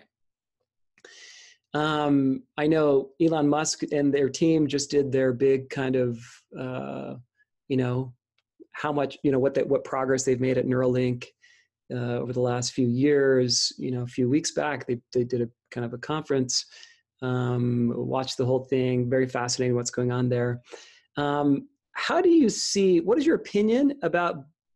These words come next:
B M I, and how do you see what you guys are doing, which is less invasive, um, as compared to something like,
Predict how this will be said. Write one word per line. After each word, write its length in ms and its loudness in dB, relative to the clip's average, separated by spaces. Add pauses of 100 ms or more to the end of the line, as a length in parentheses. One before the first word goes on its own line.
(200)
B 140 2
M 140 2
I, 440 2 (120)
and 440 2
how 220 -4
do 80 2
you 160 4
see 680 0 (1900)
what 260 0
you 240 2
guys 260 2
are 100 0
doing, 440 0 (120)
which 220 -2
is 500 0
less 320 0
invasive, 880 0 (1600)
um, 460 0 (180)
as 640 0 (800)
compared 680 0
to 400 2
something 560 0
like, 640 0